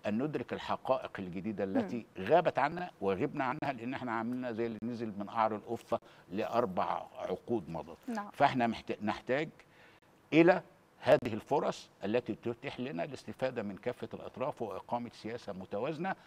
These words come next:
Speaker 2: مم.
Speaker 1: لكن علينا وإحنا بنستفيد من كافة الأطراف أن نثق أنه، آه، لن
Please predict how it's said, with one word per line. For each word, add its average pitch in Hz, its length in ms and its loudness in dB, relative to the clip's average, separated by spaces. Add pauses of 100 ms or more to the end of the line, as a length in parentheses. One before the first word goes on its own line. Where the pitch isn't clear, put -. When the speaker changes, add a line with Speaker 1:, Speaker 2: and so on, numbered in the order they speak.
Speaker 2:
مم. 113 60 -10 (280)
Speaker 1:
لكن 110 380 2
علينا 127 400 4
وإحنا 147 340 6
بنستفيد 101 600 -2
من 92 200 -6
كافة 110 320 -4
الأطراف 104 480 -6 (160)
أن 104 200 -2
نثق - 420 -10 (520)
أنه، 107 400 0 (500)
آه، 90 260 -2
لن 113 600 6